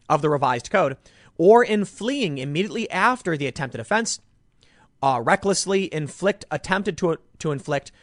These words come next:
or threatened to inflict physical, physical harm upon Felicia McCarran.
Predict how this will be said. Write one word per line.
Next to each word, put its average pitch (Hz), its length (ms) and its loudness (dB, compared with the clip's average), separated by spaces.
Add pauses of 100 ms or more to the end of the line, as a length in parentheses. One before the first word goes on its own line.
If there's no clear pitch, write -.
(120)
or 156 180 4
threatened 208 400 -2
to 196 100 -2
inflict 156 320 -4
physical, 156 400 -6
physical 170 320 -2
harm 135 260 -2
upon 139 500 0 (300)
Felicia 151 280 -6
McCarran. 143 480 -2